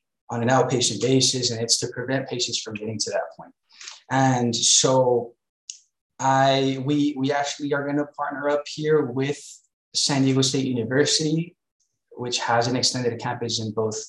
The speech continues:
Raleigh, or basically our county, two campuses here in Raleigh and one in Calexico. And,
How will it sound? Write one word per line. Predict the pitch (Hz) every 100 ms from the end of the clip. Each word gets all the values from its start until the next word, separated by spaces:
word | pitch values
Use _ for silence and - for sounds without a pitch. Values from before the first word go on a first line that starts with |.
| _ -
Raleigh, | 98 107 123 127
or | 120 120
basically | 131 143 143 131
our | 110
county, | - 113 117
two | 113 -
campuses | - 107 107 - 107 -
here | 117 120
in | 104
Raleigh | 101 98 110 107 -
and | 95 92
one | 101
in | 98
Calexico. | - 101 104 - - 135 135 - - - _ -
And, | 104 101 98 98